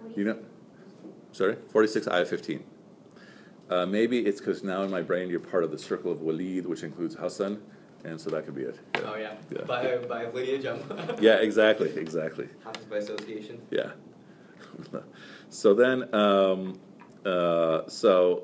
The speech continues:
Speaker 1: that dua, the simple translation is, "My Lord, guide me to be grateful for what you bestowed upon me and upon my parents,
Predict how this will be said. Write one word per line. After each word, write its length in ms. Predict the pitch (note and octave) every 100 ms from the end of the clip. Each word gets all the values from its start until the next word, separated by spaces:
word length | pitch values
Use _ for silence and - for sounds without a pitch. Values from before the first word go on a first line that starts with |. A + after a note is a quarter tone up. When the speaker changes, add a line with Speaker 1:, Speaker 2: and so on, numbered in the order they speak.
| -
Speaker 1:
that 340 | G2 G#2 B2 A#2+
dua, 480 | B2 G2+ G2+ G#2 G#2
the 60 | -
simple 260 | - G#2 G2+
translation 600 | F#2 F#2 F#2 F2 - F2
is, 260 | E2+ -
"My 80 | D#2+
Lord, 280 | D#2+ F2 D#2+
guide 200 | E2+ D#2+
me 80 | D#2+
to 80 |
be 80 | D#2
grateful 340 | D2+ E2+ D2+ D#2
for 140 | D#2+
what 120 | D2
you 80 | D2+
bestowed 280 | D2+ - D#2+
upon 240 | D2+ D2+
me 80 | D2+
and 80 | D2
upon 160 | C#2+
my 80 | C#2
parents, 580 | C2+ D#2+ D#2 D#2 -